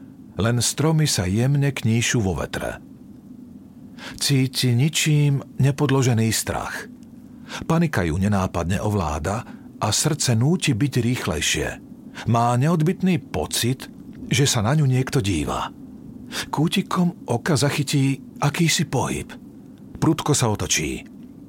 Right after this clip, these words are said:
Srdce jej vynechá niekoľko úderov. Z bútľavého duba na ňu hľadia nehybné, zlostné oči. Pridusene vykríkne. A hneď potom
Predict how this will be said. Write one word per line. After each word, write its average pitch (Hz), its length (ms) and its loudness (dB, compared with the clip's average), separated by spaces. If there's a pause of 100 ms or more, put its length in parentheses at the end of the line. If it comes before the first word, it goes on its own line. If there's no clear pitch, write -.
(140)
Srdce 147 460 0
jej 78 160 0
vynechá 104 400 2
niekoľko 113 460 2 (100)
úderov. - 560 -2 (500)
Z - 80 -2
bútľavého 110 800 2
duba 113 340 2
na 127 160 2
ňu 107 140 2
hľadia 113 480 2 (260)
nehybné, 131 640 4
zlostné 120 720 2
oči. - 480 0 (680)
Pridusene 123 640 2
vykríkne. - 560 -2 (1800)
A 131 320 4
hneď 117 320 0
potom 135 560 2